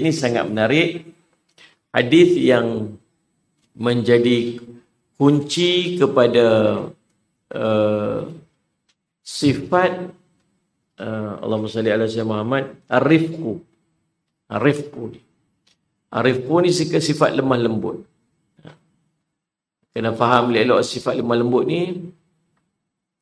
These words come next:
Bukan yang lemah lembut betul kan? Lepas-lepas mengaji ni balik duduk lembut ni. Sifat lemah lembut ni dia ter-, dia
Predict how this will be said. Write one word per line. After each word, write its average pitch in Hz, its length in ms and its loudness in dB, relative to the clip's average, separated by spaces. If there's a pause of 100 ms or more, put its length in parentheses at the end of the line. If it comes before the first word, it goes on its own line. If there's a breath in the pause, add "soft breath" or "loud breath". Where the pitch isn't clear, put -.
(120)
Bukan 107 240 -2
yang 110 80 -2
lemah 110 160 -2
lembut 117 240 -2
betul 156 160 0
kan? 185 240 -2 (1800)
Lepas-lepas 117 480 -2
mengaji 123 320 0
ni 160 80 0
balik 135 240 2
duduk 117 160 -2
lembut 120 640 4
ni. 117 120 -6 (2000)
Sifat 123 480 0
lemah 135 160 4
lembut 143 320 2
ni 170 80 -2
dia 143 240 2
ter-, 120 320 -6
dia 117 240 2